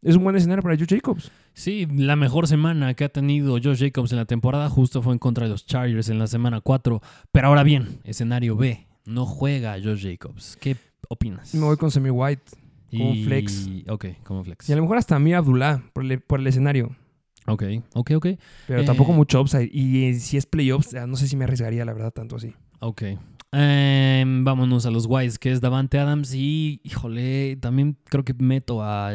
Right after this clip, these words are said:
Speaker 2: Jacoby Myers.
Speaker 1: Sí, ¿cómo viste las estadísticas de estos dos? ¿O cómo las viste la semana pasada?
Speaker 2: Pues Jacoby Myers viene teniendo targets decentes, aunque el partido de la semana pasada, pues, se quedaron en ceros los Raiders. Yo no creo que esta <laughs> semana pase lo mismo.
Speaker 1: Mm, mm,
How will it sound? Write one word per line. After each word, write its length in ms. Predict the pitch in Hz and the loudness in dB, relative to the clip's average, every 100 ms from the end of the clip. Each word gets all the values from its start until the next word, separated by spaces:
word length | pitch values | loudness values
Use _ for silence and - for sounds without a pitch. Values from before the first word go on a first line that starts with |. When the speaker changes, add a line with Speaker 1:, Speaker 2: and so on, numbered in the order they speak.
| 104 | -4
Speaker 2:
Jacoby 260 | 110 113 | -4 -4
Myers. 540 | 104 98 139 117 - - | -6 -8 -12 -14 -18 -18
Speaker 1:
Sí, 220 | - 202 | -4 -2
¿cómo 200 | 208 208 | -2 -2
viste 200 | 202 190 | -4 0
las 80 | 185 | 0
estadísticas 480 | 147 156 160 170 147 | 2 0 -2 -2 2
de 60 | 147 | 2
estos 220 | 147 135 | 0 0
dos? 460 | 143 151 - - - | 2 0 -4 -14 -10
¿O 100 | 135 | -6
cómo 160 | 165 | -4
las 120 | 151 139 | -2 -2
viste 160 | 143 | -2
la 60 | 143 | -2
semana 200 | 139 135 | -2 -4
pasada? 380 | 120 123 117 113 - | -4 -4 -4 -6 6
Speaker 2:
Pues 240 | 185 190 | 8 8
Jacoby 240 | 220 277 | 4 4
Myers 400 | 247 233 226 226 | 2 2 0 0
viene 160 | 170 185 | 0 0
teniendo 240 | 165 160 | 2 0
targets 520 | 147 147 139 - 139 113 | 0 0 0 -2 -8 -2
decentes, 540 | 127 123 160 196 160 | 2 4 4 2 4
aunque 220 | 151 135 | 4 4
el 80 | 127 | 2
partido 280 | 120 123 127 | 0 0 0
de 60 | 131 | 0
la 60 | |
semana 240 | 120 135 131 | 2 2 2
pasada, 460 | 110 135 131 120 | -2 -2 -2 2
pues, 100 | 113 | 2
se 80 | 113 | 2
quedaron 280 | 123 135 120 | 2 2 2
en 100 | 107 | -2
ceros 380 | - 131 139 127 | 0 2 2 2
los 120 | 113 | 2
Raiders. 400 | 127 135 139 104 | 4 4 2 2
Yo 160 | 131 123 | 2 2
no 120 | 120 | 0
creo 140 | 123 | 0
que 60 | 123 | 0
esta 140 | 120 | -4
<laughs> 0 | |
semana 400 | - 123 - 120 | -4 -4 -4 -2
pase 300 | - 120 131 | 0 2 4
lo 80 | 117 | 2
mismo. 360 | 127 139 147 127 | 2 4 2 2
Speaker 1:
Mm, 300 | 131 113 123 | -2 -8 -8
mm, 640 | 123 113 107 107 113 | -6 -6 -8 -10 -12